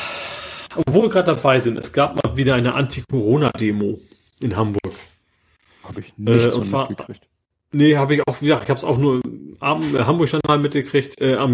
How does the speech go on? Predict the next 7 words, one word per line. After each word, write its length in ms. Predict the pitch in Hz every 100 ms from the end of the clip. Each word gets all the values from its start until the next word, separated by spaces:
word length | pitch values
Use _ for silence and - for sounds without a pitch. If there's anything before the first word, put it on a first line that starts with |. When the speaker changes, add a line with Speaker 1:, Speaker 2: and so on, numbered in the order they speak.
| -
Speaker 1:
Jungfernstieg 640 | 185 185 190 - 190 -
waren 220 | 156 147
irgendwie 260 | 147 151 143
zweihundertfünfzig 760 | - 165 160 - 156 - 135 -
Personen. 440 | - 127 196 262 _ _ _ _ - - - - -
Speaker 2:
Süß. 240 | - 127 127
Speaker 1:
Ähm, 480 | 131 131 131 127